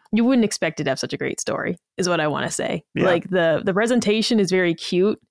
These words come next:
Speaker 1: It kinda reminds me of, like, uh, Where the Wild Things Are type, like, little scratchy little animations. But it is just, like, it's hiding this fantastic story that I totally wish more people had played.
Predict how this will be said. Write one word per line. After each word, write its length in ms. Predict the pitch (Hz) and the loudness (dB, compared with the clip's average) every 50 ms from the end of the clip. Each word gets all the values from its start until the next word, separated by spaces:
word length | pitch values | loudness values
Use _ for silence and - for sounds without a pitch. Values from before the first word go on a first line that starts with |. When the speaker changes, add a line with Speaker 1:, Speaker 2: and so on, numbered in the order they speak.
| _ _ _ | _ _ _
Speaker 1:
It 160 | - 196 180 | -2 -2 0
kinda 180 | - 208 196 190 | 0 0 0 0
reminds 320 | 185 175 170 175 180 175 | 0 0 0 0 0 0
me 100 | 190 180 | 2 0
of, 120 | 180 165 - | 0 2 0
like, 220 | 165 160 160 - | 0 0 0 0
uh, 180 | 160 151 147 151 | -2 0 0 0
Where 160 | 156 165 165 | 0 0 2
the 80 | 160 | 0
Wild 300 | 151 143 139 143 156 170 | 0 0 0 -2 -2 -2
Things 200 | - 165 165 165 | -2 -2 0 0
Are 400 | 170 160 160 160 160 160 175 170 - _ _ | 0 0 0 0 0 -2 -2 -4 -8 _ _
type, 220 | - 160 143 151 - | -4 -2 -2 -2 0
like, 140 | 160 147 151 | -2 -2 0
little 100 | 151 - | -2 -2
scratchy 520 | - - - - 147 160 160 - - 165 | -2 -4 -6 -4 -4 -4 -4 -2 -2 0
little 220 | 156 165 160 156 160 | 0 0 0 0 0
animations. 720 | 156 156 156 156 160 156 160 156 - 175 165 165 165 - - - - - - - _ _ _ | 0 0 -2 0 0 0 -2 -2 -2 -2 -2 -2 -4 -6 -10 -18 -20 -20 -20 -20 _ _ _
But 160 | 175 208 208 | -2 0 2
it 140 | 196 196 196 | 2 4 4
is 240 | 226 208 196 175 - | 4 4 2 2 0
just, 260 | - 175 165 - - | -2 -2 -2 -2 0
like, 260 | 170 151 151 147 - 180 - | 0 0 0 -2 -2 -2 -2
it's 160 | 196 185 - | -2 -2 -2
hiding 540 | - - 202 185 185 175 175 170 165 156 147 | -4 -2 -2 0 0 0 0 0 0 0 0
this 160 | 156 - - | -2 -2 -4
fantastic 720 | - 151 156 160 - - - 147 139 - - - - - | -4 -4 -6 -6 -6 -6 -6 -6 -6 -6 -8 -10 -8 -8
story 500 | - - - - - - - 151 185 180 - _ _ | -8 -6 -4 -4 -4 -4 -4 -4 -6 -6 -8 _ _
that 160 | - 151 143 - - | -4 -4 -4 -2 -2
I 260 | 175 170 156 151 147 - _ _ _ | -2 0 0 -2 -2 -6 _ _ _
totally 460 | - 226 226 226 208 185 170 165 160 | -2 0 2 2 4 4 2 2 2
wish 240 | 147 151 156 - - | 2 0 -2 -2 -2
more 220 | - 254 - 143 | -2 -2 -2 -4
people 520 | - - 175 - - - 147 139 170 - _ | -4 -4 -4 -4 -4 -4 -4 -4 -4 -8 _
had 240 | _ - 156 - - | _ -6 -6 -6 -6
played. 400 | _ - 147 135 - - - 214 | _ -6 -6 -4 -4 -6 -6 -8